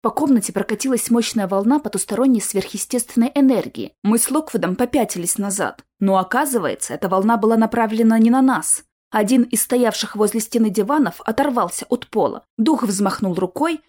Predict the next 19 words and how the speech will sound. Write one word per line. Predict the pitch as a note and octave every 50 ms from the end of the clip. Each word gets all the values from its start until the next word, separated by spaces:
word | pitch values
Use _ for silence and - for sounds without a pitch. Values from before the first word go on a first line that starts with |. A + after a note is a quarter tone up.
| _ _
и | - D#4 D4+
диван, | B3 E4 F4 C#4+ C#4+ B3 G3 F#3
стремительно | - - - B3+ B3+ B3+ A#3 - - G3+ G3+ G3+
набирая | G#3+ A#3 G#3+ A#3+ A#3+ B3 B3 B3
скорость, | - - - F#4 E4+ B3 C#4+ - - -
полетел | - B3 C4+ B3+ - - D#4+ D4+
по | D4+ - D4+
воздуху | - D4 D#4 C#4 C4 D#4 - - D4+
в | B3+ C4
нашу | C#4 D4 D4+ C#4+ - D4+
с | - -
Локвудом | D4+ D4 D4 - - D4 C4+ D#4 D#4+
сторону. | - - - - A3 F3 E3 B2 B2 A2 - - _ _ _ -
Спасаться | - - - A3+ - - - A3+ A3 - A3+
нам | A3 A3 G#3+
было | G3 A3+ A3+ A3+
некуда | A3+ A#3 B3+ B3+ B3+ C4+ C4 A#3+ C4
и | B3+ - D4+
некогда. | C#4+ B3 G#3 - - - F3 - D#3 - - -